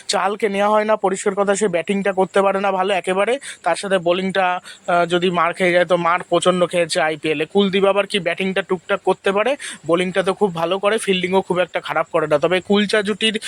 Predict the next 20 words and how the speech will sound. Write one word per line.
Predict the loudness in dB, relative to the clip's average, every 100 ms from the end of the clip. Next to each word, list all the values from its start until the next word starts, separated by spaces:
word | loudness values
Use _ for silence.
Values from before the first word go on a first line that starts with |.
| -10 -4
ফিল্ডিং | -2 0 -2 0
খুব | 0
একটা | 0 0 0
ভালো | 0 -2
ছিল | -4 -2
না, | 0 -2
এই | -2 2
হলো | 2 4
ব্যাপার। | 2 2 0
অর্শদীপ | -2 0 -2 0
সিং | -2 0
অনুশীলন | 0 0 0 0
ম্যাচে | -2 -2 -2
ভালো | 0 0
করেছে, | 0 0 0 -4 -6 -8 -4
অর্শদীপ | -2 0 -2
সিংকে | -2 -2 0 -2
সবাই | 0 0 0
রাখতে | -2 -2 2
বলছে। | 2 0 -4